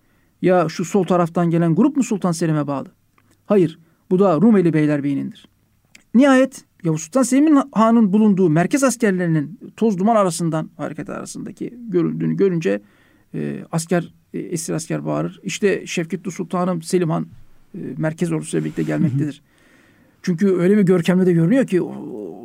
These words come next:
Speaker 1: Osmanlı askeri İbrahimciğim, hem donanımı, hem kıyafetlerinden donanımından dizilimine kadar.
Speaker 2: Hı hı.
Speaker 1: E, bir de tabii, e, hiç kuşkusuz hak, hakkın tarafında olmaktan dolayı
Speaker 2: Tabii.
Speaker 1: İbrahimciğim, Allah-u Teala'nın verdiği o, o nispet, o bereket ve ürkütücü hal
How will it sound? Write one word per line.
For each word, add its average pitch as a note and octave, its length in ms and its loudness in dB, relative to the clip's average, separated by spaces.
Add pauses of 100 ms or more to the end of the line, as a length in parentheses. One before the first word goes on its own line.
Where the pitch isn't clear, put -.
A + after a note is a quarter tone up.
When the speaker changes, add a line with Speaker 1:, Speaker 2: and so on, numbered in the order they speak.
(100)
Speaker 1:
Osmanlı D#3+ 420 -2
askeri D3+ 300 -10
İbrahimciğim, D#3+ 540 -6
hem F3+ 300 -10
donanımı, F3+ 540 -2
hem D3+ 140 -10
kıyafetlerinden D#3+ 840 -6
donanımından D#3+ 420 -6
dizilimine F3+ 460 -2
kadar. E3 260 -6 (200)
Speaker 2:
Hı B2 60 0
hı. A#2 640 -4
Speaker 1:
E, D#4+ 60 2
bir A3+ 160 4
de C#4+ 100 2
tabii, B3+ 320 2 (480)
e, E3+ 40 -6
hiç A#3 220 0
kuşkusuz - 560 -4 (280)
hak, C#4+ 300 -2 (440)
hakkın E4+ 420 -4
tarafında A#3 340 2
olmaktan D#3 460 -8
dolayı D3+ 180 -16
Speaker 2:
Tabii. E3+ 100 -6
Speaker 1:
İbrahimciğim, A#2 320 -4
Allah-u A#3+ 200 2
Teala'nın F3 420 -2
verdiği D#3+ 320 -4
o, E3+ 340 -2
o D#3+ 120 -2
nispet, F#3 380 -2
o D#3+ 120 -2
bereket F3+ 360 -2 (640)
ve G#3 160 2
ürkütücü G3 460 0
hal G#3 160 0